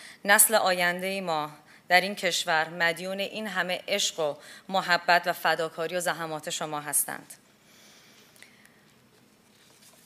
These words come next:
اگه اجازه بدهید من بقیهٔ صحبتمو به انگلیسی ادامه می‌دم.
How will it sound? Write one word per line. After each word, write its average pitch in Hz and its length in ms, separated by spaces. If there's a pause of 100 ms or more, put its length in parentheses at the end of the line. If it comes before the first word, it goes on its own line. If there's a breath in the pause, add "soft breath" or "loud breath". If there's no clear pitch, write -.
(960)
اگه 170 220
اجازه 170 320
بدهید 170 240
من 185 120
بقیهٔ 170 240
صحبتمو 170 540
به 156 100
انگلیسی 147 440
ادامه 143 200
می‌دم. 143 280